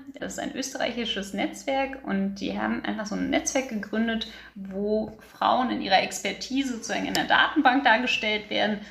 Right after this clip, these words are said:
so dass Journalisten oder wenn man Panel macht oder so, einfach auf diese Datenbank zugreifen können. Und mit denen habe ich mich länger unterhalten. Und es ist dann, ja,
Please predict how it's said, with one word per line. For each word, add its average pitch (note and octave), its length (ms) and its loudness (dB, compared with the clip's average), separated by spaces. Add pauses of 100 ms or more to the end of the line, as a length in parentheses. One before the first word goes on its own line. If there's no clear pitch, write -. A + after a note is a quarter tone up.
(100)
so G#3+ 140 -8
dass F#3+ 220 0
Journalisten B3+ 800 0
oder F#3+ 240 0
wenn E3 80 0
man F3+ 160 -2
Panel C#4 340 2
macht A#3+ 220 2
oder G3+ 100 -4
so, G#3 240 -4
einfach G#3+ 280 -2
auf - 140 -4
diese F3 600 0
Datenbank D3 560 4
zugreifen - 520 -8
können. - 220 -16 (300)
Und F#3 80 -8
mit F3 120 -12
denen D4+ 200 2
habe B3+ 100 0
ich - 80 -8
mich G3 140 -4
länger - 320 -2
unterhalten. D4 720 2 (240)
Und F#3 280 -2
es F#3+ 180 -8
ist - 80 -10
dann, - 400 0
ja, A#3 240 4